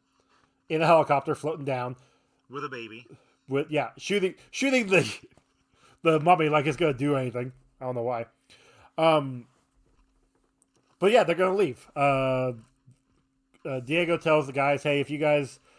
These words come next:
Speaker 1: survive this, go in, in about, what, forty years, thirty years from today, you remember this, meet me at the,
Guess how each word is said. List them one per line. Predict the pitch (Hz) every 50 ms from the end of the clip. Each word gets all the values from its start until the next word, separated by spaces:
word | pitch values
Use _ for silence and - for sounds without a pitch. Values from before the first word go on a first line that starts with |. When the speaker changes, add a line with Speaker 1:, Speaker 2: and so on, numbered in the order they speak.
| _ _ _ _
Speaker 1:
survive | _ - 143 139 160 175 175 160
this, | 151 165 170 160 - - _
go | - 147 143 143 135 143 143 202
in, | 175 131 131 131 131 117 - - _
in | - 135
about, | 127 135 135 135 - _
what, | 143 135 - _
forty | - - _ _ - 147 147 151 151 151 147
years, | 139 139 143 147 151 151 147 131
thirty | - - 196 185 147 135
years | 123 120 120 113 - _ _ _ _ _ _ _ _ _
from | - 175 147 131
today, | 131 147 151 151 151 147 147
you | 143 139 143
remember | 139 147 151 139 147
this, | 139 143 143 143 -
meet | 139 147 147
me | 139 143 143
at | 139 139 -
the, | 139 127 123 135